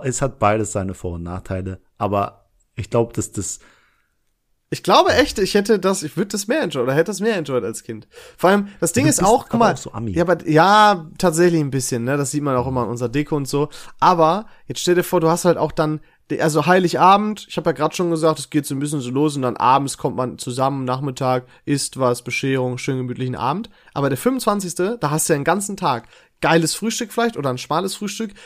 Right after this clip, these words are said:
Speaker 2: richtig dickes, geiles Mittagessen, Abendessen, so mit der ganzen Familie, man fährt vielleicht noch so ein bisschen rum und so. Ich, find ich geil. Ich glaub, das, da würde ich mich auch sehen.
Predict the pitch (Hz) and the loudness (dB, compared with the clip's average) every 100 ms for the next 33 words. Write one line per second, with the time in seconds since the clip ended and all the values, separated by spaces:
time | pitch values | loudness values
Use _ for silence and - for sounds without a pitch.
0 | - - 175 180 170 180 175 165 - 143 | -10 0 2 2 -2 -2 0 0 2 2
1 | 135 160 190 - 120 160 165 156 147 175 | 2 -2 0 0 2 0 0 -2 -2 -2
2 | 170 160 165 160 147 143 147 143 147 156 | -2 -4 -4 -4 -2 -2 -2 -2 -2 -4
3 | 156 147 139 160 156 143 127 147 143 147 | -6 -4 0 2 2 0 -2 -4 -2 -2
4 | 143 143 143 135 - 139 139 175 180 165 | -2 -4 -6 -6 -4 -4 0 0 -2 -6
5 | 156 160 156 156 156 - - - - - | -2 0 2 0 -2 -20 -20 -20 -20 -20
6 | _ _ _ _ - - _ - 139 143 | _ _ _ _ -20 -20 _ -10 -6 -6
7 | - - 320 156 98 127 - 151 247 233 | -6 -4 0 -2 -4 -10 -2 0 0 -2
8 | 226 208 240 233 233 226 240 - 104 98 | -2 -4 -6 -6 -6 -6 -8 -8 -8 -10